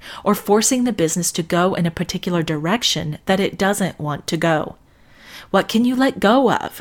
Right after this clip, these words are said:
so that you can move forward? It might be pulling up anchor. I wouldn't recommend jettisoning your <laughs> anchor and never being able to find it,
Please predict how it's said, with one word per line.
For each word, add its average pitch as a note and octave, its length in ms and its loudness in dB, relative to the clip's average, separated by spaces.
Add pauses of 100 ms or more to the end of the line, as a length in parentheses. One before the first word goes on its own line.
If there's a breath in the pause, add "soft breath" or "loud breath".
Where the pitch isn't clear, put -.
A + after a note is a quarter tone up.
so - 160 0
that G3 140 -4
you G3 120 -2
can A3 220 -2
move E3 160 2
forward? G#3 640 0 (720)
It G3 100 0
might G3+ 280 2
be G#3+ 300 2 (240 loud breath)
pulling G3+ 380 6
up E3+ 200 2
anchor. F3 480 0 (280 loud breath)
I F#3+ 80 6
wouldn't F#3 400 6
recommend E3 640 2 (360 loud breath)
jettisoning F#3 640 4
your E3+ 220 6
<laughs> - 60 2
anchor F#3 480 4
and G3+ 140 8
never F#3 180 6
being E3+ 240 4
able F3 200 4
to E3+ 120 -2
find A#3 360 -2
it, - 180 -4